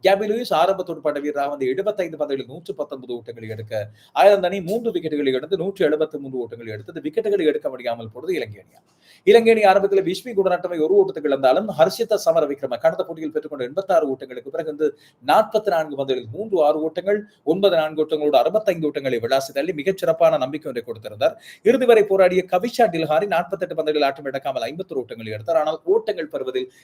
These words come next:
இறுதி நேரத்தில் சிரமம் இருந்தது. இறுதியாக இலங்கை அணி ஏழு விக்கெட்டுகளை இழந்து நூற்று அறுபத்தாறு ஓட்டங்களை பெற்று ஏழு விக்கெட்டுகளால் தோற்று போனது. அயர்லாந்து அணியின் பந்துவீச்சில் ஃப்ரையா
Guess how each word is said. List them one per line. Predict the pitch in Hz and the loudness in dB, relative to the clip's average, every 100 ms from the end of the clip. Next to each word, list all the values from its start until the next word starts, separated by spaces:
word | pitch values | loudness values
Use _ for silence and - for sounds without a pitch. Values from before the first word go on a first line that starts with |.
| _ | _
இறுதி | 175 180 | 0 0
நேரத்தில் | 170 165 175 | -2 -6 -10
சிரமம் | - 196 202 143 | -2 -2 -2 -4
இருந்தது. | 117 127 147 | -8 -6 -2
இறுதியாக | 143 143 143 143 143 131 - _ | -2 0 -2 2 2 0 -4 _
இலங்கை | 135 160 165 160 160 | 0 2 2 -2 -2
அணி | 135 165 214 _ _ - | -6 -8 -12 _ _ 4
ஏழு | 160 220 | 6 8
விக்கெட்டுகளை | 190 170 170 151 139 | 6 0 -4 0 0
இழந்து | 135 131 | 0 -4
நூற்று | 135 202 - | -6 -4 2
அறுபத்தாறு | 151 143 139 131 | 2 2 0 0
ஓட்டங்களை | 123 113 117 117 | 0 -6 -8 -10
பெற்று | 123 - | -8 -6
ஏழு | 160 185 | -2 0
விக்கெட்டுகளால் | 170 151 147 131 113 | -2 -6 -4 -2 -2
தோற்று | 131 131 131 | -4 -6 -8
போனது. | 147 175 | -2 0
அயர்லாந்து | 147 135 131 | 2 0 -4
அணியின் | 127 | -6
பந்துவீச்சில் | 117 135 139 135 147 - _ | -6 -4 -4 -2 -2 -4 _
ஃப்ரையா | - 165 180 | -4 0 2